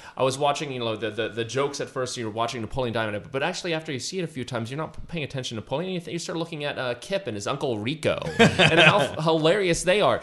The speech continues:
Speaker 1: You can't stick to the staples. You have to go branch out. It's not a matter of being a hipster. It's a matter of being a human with, with tastes that become numb a-, and dulled after just,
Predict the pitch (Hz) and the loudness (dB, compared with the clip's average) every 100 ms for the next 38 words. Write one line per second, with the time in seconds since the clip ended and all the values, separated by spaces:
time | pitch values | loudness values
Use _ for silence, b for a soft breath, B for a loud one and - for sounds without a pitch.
0 | B 170 180 - 185 196 - - 202 190 | B -2 -2 -2 -2 0 -2 0 0 0
1 | - 147 131 - 190 185 95 92 113 117 | -4 -4 -2 0 0 0 -4 -4 -4 0
2 | 143 175 139 113 107 117 90 85 - 85 | 0 0 -2 -2 -2 -2 -4 -4 -6 -6
3 | 78 113 - 180 180 139 143 120 120 107 | -6 -8 -4 -2 0 0 0 0 0 -2
4 | 98 180 - 120 151 143 202 151 135 113 | -2 -4 -2 -4 -4 -4 -2 -2 -2 -4
5 | 104 139 180 117 104 - 113 - - 147 | -4 -6 -6 -6 -6 -6 -8 -8 -8 -6
6 | 180 - 110 95 - B B - 127 139 | -6 -6 -6 -6 -8 B B -8 -4 -2
7 | 123 104 127 175 113 - 117 107 120 165 | 0 0 0 2 0 0 -2 2 4 4
8 | 135 104 101 - 110 101 104 | 4 2 -2 -2 -4 -4 -6